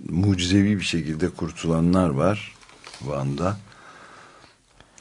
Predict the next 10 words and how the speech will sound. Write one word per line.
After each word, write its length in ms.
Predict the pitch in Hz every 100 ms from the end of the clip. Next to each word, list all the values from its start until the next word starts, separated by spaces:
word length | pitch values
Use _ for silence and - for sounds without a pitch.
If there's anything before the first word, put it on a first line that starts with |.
| -
Muha-, 500 | 73 82 85 78 67
Suriye'de 460 | - 101 95 87 90
muhaliflerin 800 | 87 82 82 82 80 85 95 87
Laskiye'ye 880 | 90 92 - 80 76 69 65 67 - - - -
hedef 380 | - 85 85 -
aldıkları, 640 | 76 76 67 67 76 85 80
onlarca 580 | 82 82 104 101 90 73
askerin 420 | - 80 78 80
öldürüldüğü 840 | 80 71 71 80 76 67 78 71 - - - - -
duyuruluyor. 720 | 92 92 82 78 76 87 110